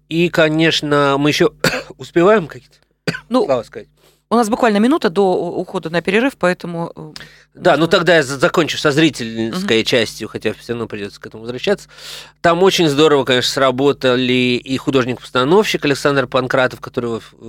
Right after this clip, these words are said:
Speaker 1: многие знают по работам на фильмах Звягинцева. Вот, но это не похоже на то, что он делает для Звягинцева. Это действительно Петербург, старый, э, девятнадцатый век,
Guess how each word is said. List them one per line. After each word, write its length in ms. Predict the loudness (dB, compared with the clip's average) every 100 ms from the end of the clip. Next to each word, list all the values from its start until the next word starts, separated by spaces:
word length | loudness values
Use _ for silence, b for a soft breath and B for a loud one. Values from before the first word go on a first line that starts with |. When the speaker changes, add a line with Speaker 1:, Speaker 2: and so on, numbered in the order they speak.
| -14 -14 -14 -4
Speaker 1:
многие 300 | -2 -2 -4
знают 360 | -2 0 -2
по 240 | -4 -4 -6 B B B B
работам 720 | 0 0 0 0 0 -2 -2
на 100 | -2
фильмах 360 | -2 -4 -4 -4
Звягинцева. 840 | 0 0 -2 -6 -4 -4 -4 -6 -12 B B B B B
Вот, 200 | -2 2
но 100 | 0
это 160 | 2 0
не 220 | -2 0
похоже 500 | 0 0 0 0 -2
на 160 | -4
то, 100 | -8
что 160 | -12 -14
он 120 | -14
делает 240 | -12 -12 -14
для 160 | -16
Звягинцева. 480 | -18 -18 -20 -8 -2
Это 200 | -2 -4
действительно 440 | -12 -6 -4 -4
Петербург, 720 | -6 -2 -2 2 4 4 2 -4
старый, 920 | 0 2 2 2 2 0 -2 -4 -6
э, 160 | -2 -2
девятнадцатый 640 | -2 -6 -2 -4 -4 -6
век, 260 | 0 0